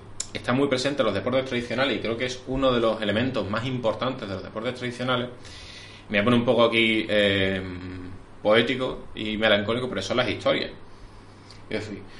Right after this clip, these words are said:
cuando, ah, después de cien años de fútbol, ¿quién no recuerda la historia, pues la mano de Dios de Maradona? ¿O quién no recuerda el cabezazo de Zidane? ¿O quién no recuerda el Arsenal de los Invencibles? Quiero decir, la gente que tiene pasión por un deporte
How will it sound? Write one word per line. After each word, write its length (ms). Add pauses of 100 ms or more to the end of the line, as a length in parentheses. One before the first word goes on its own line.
(500)
cuando, 420 (540)
ah, 160
después 280
de 60
cien 240
años 180
de 80
fútbol, 500
¿quién 220
no 120
recuerda 400
la 100
historia, 460
pues 200
la 120
mano 240
de 100
Dios 240
de 80
Maradona? 600
¿O 60
quién 160
no 80
recuerda 880
el 160
cabezazo 380
de 80
Zidane? 580
¿O 60
quién 180
no 120
recuerda 600
el 260
Arsenal 360
de 60
los 80
Invencibles? 420
Quiero 120
decir, 120
la 80
gente 180
que 100
tiene 200
pasión 340
por 120
un 100
deporte 400